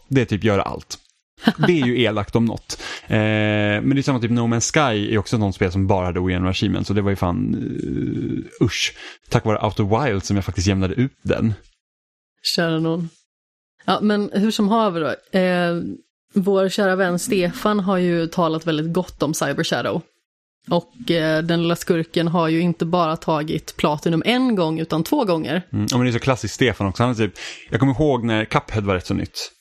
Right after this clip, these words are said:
Speaker 1: Eller ja, nej, han spelade nog inte Cuphead på en gång, för det fanns ju bara på Xbox. Han tror han spelade när det kom till P C sen. Eh, men alltså, jag dog ju säkert över tusen gånger i Cuphead.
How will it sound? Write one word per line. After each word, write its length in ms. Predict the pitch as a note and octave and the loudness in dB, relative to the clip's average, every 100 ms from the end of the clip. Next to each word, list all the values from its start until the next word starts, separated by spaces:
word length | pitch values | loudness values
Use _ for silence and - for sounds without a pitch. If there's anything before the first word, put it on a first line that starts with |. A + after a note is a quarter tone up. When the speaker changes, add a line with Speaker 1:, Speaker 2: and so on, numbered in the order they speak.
| _ _ | _ _
Speaker 1:
Eller 120 | - D3 | 0 2
ja, 160 | E3 - _ - | 0 -4 _ -2
nej, 160 | E3 | 0
han 180 | F3 A#3+ | 2 -2
spelade 220 | - G#3 | 0 0
nog 80 | E3 | 0
inte 100 | C#3 | -2
Cuphead 280 | - C3 A#2+ | -4 -2 0
på 100 | B2 | 0
en 120 | A#2 | 0
gång, 120 | A#2 | 0
för 80 | A2 | -2
det 60 | A#2 | -2
fanns 180 | B2+ | 0
ju 40 | A#2 | 0
bara 100 | G#2 | -2
på 100 | - - | -2 -6
Xbox. 260 | - G#2 - | -4 -4 -2
Han 160 | A2+ | -2
tror 100 | A#2 | 0
han 80 | A#2+ | -2
spelade 240 | - G#2+ | 0 0
när 80 | G2 | 0
det 60 | G2 | 0
kom 160 | G2 | -2
till 100 | F#2 | -2
P 240 | - C#3 F#2 | -2 -2 -2
C 180 | - C#3+ | -2 -2
sen. 220 | E2 F2+ - - - _ _ - | 0 -2 -4 -14 -16 _ _ -2
Eh, 80 | G#2+ G#2+ G2 G2 | 0 2 2 0
men 80 | - | 0
alltså, 180 | A#2 A2+ | 0 2
jag 240 | C3+ C#3 | 2 2
dog 140 | A2+ G#2 | 0 -4
ju 60 | |
säkert 260 | G2 F#2+ - | -2 -2 0
över 120 | F2 | -2
tusen 400 | - A2 F2+ F#2 | 0 -2 0 0
gånger 180 | E2+ D#2 | 0 0
i 40 | |
Cuphead. 440 | E2 - - - | -2 -2 -2 -4